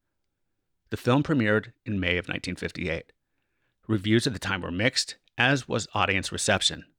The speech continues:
with the film not performing quite as well as previous Hitchcock films, though the film certainly had its champions even when it was first released. Over time, appreciation for Vertigo has grown and grown, with some pinpointing Robin Wood's book,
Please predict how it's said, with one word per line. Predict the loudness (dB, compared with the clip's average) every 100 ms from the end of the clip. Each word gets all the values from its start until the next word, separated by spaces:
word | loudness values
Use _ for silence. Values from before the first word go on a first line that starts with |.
| _ _ _ _ _ -4
with | -4
the |
film | 2 4 6
not | 4 2
performing | -2 0 2 2
quite | 0 0 2 4
as | 2
well | 0 0 0
as | -4
previous | 0 0 2 -2 -2
Hitchcock | -4 -2 -4
films, | -6 -10 -10 -14 -20 _ _ _ _ _ _
though | 4 4
the | 6
film | 2 2
certainly | 2 2 2
had | -2 -4
its | -2
champions | -2 0 0 -2 -2
even | 0 2 2
when | 0
it | -4
was | -6 -6
first | -4 -6 -6
released. | -8 -8 -8 -10 -12 _ _ _ _ _ _ _ _ _ _ _ _ _ 4
Over | 4 4
time, | 2 2 2 0 -6
appreciation | -4 -2 0 2 2 2 2
for | 0
Vertigo | -2 -2 0 0
has | -2
grown | 0 2 4 4 0
and | -2 0
grown, | 0 -2 -6 -14 _ -8
with | -6
some | 2 4 4
pinpointing | 4 2 0 0 -2 -2 -4
Robin | 0 2 2 0
Wood's | -2 -4
book, | -4 -4 -4 -8